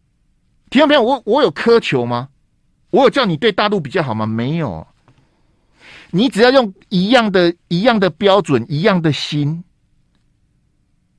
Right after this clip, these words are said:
你有一样吗？你也不一样啊。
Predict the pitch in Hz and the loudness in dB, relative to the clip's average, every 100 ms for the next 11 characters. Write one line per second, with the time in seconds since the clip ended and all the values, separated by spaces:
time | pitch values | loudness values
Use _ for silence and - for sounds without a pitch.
0 | _ _ _ _ _ _ _ _ _ 151 | _ _ _ _ _ _ _ _ _ 0
1 | 226 170 135 156 170 143 139 147 165 - | 2 0 0 0 0 0 -4 -6 -8 -8
2 | 131 120 135 110 76 - | -10 -8 -10 -12 -14 -20